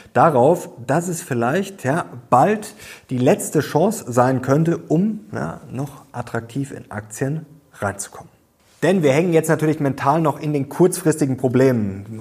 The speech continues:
Heute haben wir es auch gesehen, ja, der August wird jetzt vielleicht ein bisschen rumpeliger und bei den Anleihen gibt's jetzt vielleicht so ein bisschen hier und da ein bisschen Gerumpel. Dann der Jobreport, dann steigen die Zinsen jetzt vielleicht nochmal um fünfundzwanzig Basispunkte, vielleicht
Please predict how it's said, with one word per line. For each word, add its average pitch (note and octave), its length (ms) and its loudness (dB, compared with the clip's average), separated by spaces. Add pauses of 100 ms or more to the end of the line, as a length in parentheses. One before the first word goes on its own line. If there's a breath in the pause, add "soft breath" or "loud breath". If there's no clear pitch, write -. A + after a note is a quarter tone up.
Heute B2 220 0
haben A#2+ 300 0
wir A#2+ 40 4
es A#2 100 0
auch C#3 160 0
gesehen, A2 280 0
ja, A#2 260 -4
der G#2 140 -4
August B2+ 380 2
wird B2 100 2
jetzt B2 120 0
vielleicht B2 180 -2
ein B2 40 -4
bisschen B2 220 0
rumpeliger B2+ 520 2
und B2+ 100 -4
bei C#3 80 4
den C3+ 200 -2
Anleihen B2 460 0
gibt's B2 220 -6
jetzt A#2+ 160 -8
vielleicht A#2 180 -10
so B2+ 80 -12
ein B2+ 60 -12
bisschen A#2 360 -10 (280 loud breath)
hier C#3 280 0
und A#2 220 -6
da B2 220 0 (240 loud breath)
ein A#2+ 260 0 (180)
bisschen A#2+ 460 0 (240 loud breath)
Gerumpel. B2+ 540 6
Dann - 180 6
der D3 140 6
Jobreport, A#2+ 880 2
dann C3 100 0
steigen C#3+ 360 2
die C3+ 100 2
Zinsen D3+ 380 0
jetzt B2 160 -2
vielleicht B2 320 -2
nochmal B2+ 280 -2
um B2+ 360 -4
fünfundzwanzig B2 600 -2
Basispunkte, A#2+ 520 0
vielleicht A#2+ 480 -2